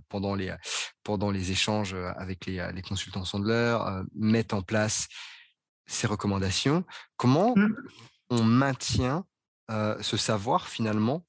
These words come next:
Speaker 1: dans le temps ? On, comment on est sûr que dans, euh, bah, quinze mois, dix-huit mois, on ait encore un bénéfice,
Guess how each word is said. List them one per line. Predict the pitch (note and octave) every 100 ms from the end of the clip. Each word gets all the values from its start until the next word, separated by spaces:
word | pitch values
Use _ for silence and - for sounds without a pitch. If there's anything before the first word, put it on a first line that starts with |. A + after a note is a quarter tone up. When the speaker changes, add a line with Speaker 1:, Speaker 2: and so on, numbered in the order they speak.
| _
Speaker 1:
dans | G#2+ G2 G#2+
le | G2+ F#2 -
temps ? | A#2+ B2+ - _ _ _ _ _ _ _
On, | G2+ G2 G2
comment | F#2 A#2 C3+
on | E3 D#3
est | A2+
sûr | - D3 D3 -
que | A2
dans, | G#2 A2 B2 C3
euh, | G2 F#2+
bah, | F2+ - - _ _ _ -
quinze | A#2 A2+ G2+
mois, | A2+ A2+ C3 E3+ _ _ _ -
dix-huit | G2 A2 A2 A2+
mois, | A2+ A2+ A#2+ E3 - - - _ _
on | A#2+ A2+ A2+
ait | A#2
encore | A#2 - D3 B2
un | G#2
bénéfice, | F#2 A2 G#2+ G#2 B2 B2+ - -